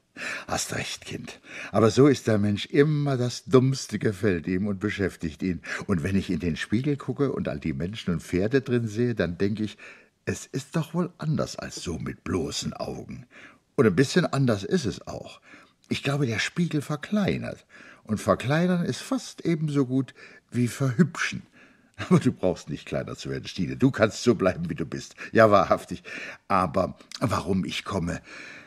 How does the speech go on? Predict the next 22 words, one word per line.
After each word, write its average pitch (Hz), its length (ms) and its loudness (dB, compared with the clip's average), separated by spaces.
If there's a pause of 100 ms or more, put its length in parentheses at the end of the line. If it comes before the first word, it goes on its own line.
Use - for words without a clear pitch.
(120)
Jott, 123 440 4
man 87 240 0
hat - 160 -10
doch - 140 -8
auch 71 160 -8
keine 73 320 -6
ruhige 67 440 -8
Stunde." - 580 -6 (180)
"Was 165 220 0
ist - 220 -6
denn?" 131 260 0 (380)
"Er 90 280 2
kommt - 540 -2
heute - 380 -8
wieder." - 400 -12 (600)
"Nur, 165 240 4
Pauline, 139 800 0 (520)
das 82 200 -10
ist 107 140 -10
doch 160 100 -6
kein 185 180 -2
Unglück. 110 500 0